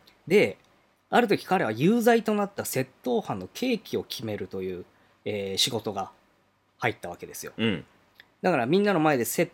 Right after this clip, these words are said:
Speaker 1: 盗犯の刑期をどれくらいにするかっていうのを決めなきゃいけなかった。
Speaker 2: うんうん。
Speaker 1: どうやってそれを決めるのかということなんですけれども、
Speaker 2: うん。
Speaker 1: えー、彼が取った手法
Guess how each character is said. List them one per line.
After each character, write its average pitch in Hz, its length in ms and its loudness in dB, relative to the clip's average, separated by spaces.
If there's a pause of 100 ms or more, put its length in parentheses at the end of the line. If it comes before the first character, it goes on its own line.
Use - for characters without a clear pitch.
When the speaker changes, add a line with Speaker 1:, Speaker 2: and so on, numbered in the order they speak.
Speaker 1:
盗 208 160 4
犯 147 140 0
の 110 80 -6
刑 240 320 2
期 202 180 0
を 214 220 0 (240)
ど 139 120 2
れ 208 120 6
く 214 120 0
ら 190 140 6
い - 20 2
に 175 100 0
す - 160 -6
る 131 120 -2
か 90 120 -8
っ - 60 -12 (100)
て 208 80 -2
い 247 40 2
う - 20 -4
の 190 120 -2
を - 60 -20 (380)
決 - 120 0
め 202 120 4
な 185 100 4
き 123 80 -4
ゃ 98 40 -2
い 92 60 -8
け 87 100 -12
な 76 80 -14
か - 80 -20
っ - 120 -20
た。 110 60 -2
Speaker 2:
う 123 40 4
ん 127 40 6
う 123 40 4
ん。 95 340 -2 (800)
Speaker 1:
ど 208 160 2
う 359 40 6
や - 80 6
っ - 80 -4
て 110 120 -8
そ 120 120 -2
れ 113 60 0
を 110 80 -2
決 127 180 -4
め 117 140 0
る 110 100 -2
の 98 80 -6
か 98 220 -8
と 101 120 -10
い 95 200 -8
う - 100 -16
こ - 140 -8
と 123 140 -4
な 92 80 -8
ん 82 120 -20
で 104 80 -12
す - 120 -6
け 95 80 -12
れ 87 80 -18
ど 110 100 -10
も、 202 160 2
Speaker 2:
う - 40 4
ん。 82 200 0 (520)
Speaker 1:
え 120 80 -2
ー、 117 80 -4
彼 233 240 6
が 123 120 0
取 - 180 -4
っ - 20 -20 (180)
た 98 220 -6 (540)
手 - 200 2
法 117 340 -2